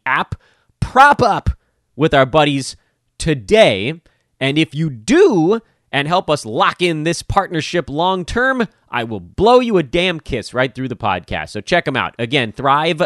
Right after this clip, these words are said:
fantasy dot com. It's so easy to just type that into your browser and just scroll through. Take a peek. Uh, again, ten dollars,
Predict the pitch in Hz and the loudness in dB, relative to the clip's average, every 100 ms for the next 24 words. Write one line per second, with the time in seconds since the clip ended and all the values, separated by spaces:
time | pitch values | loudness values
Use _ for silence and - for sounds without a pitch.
0 | - - 147 135 - 127 117 110 107 107 | -6 -6 -6 -6 -8 -8 -4 -4 -4 -6
1 | 101 98 - 135 120 104 95 95 - 95 | -6 -6 -6 -6 -6 -8 -10 -12 -8 -8
2 | - 95 92 87 78 87 85 87 90 _ | -6 -8 -8 -12 -8 -6 -4 -6 -10 _
3 | _ _ - 208 277 - 233 254 - 202 | _ _ -6 -6 -6 2 4 4 4 0
4 | 95 190 202 - 175 165 - _ _ _ | 0 -4 -6 -4 -4 -4 -12 _ _ _
5 | - 120 117 117 113 - - 208 208 127 | -8 -4 -2 0 -2 -6 -6 -4 -4 -4
6 | 120 _ _ _ _ _ _ 170 208 190 | -12 _ _ _ _ _ _ -6 0 2
7 | 196 131 117 - | 2 -2 -6 -12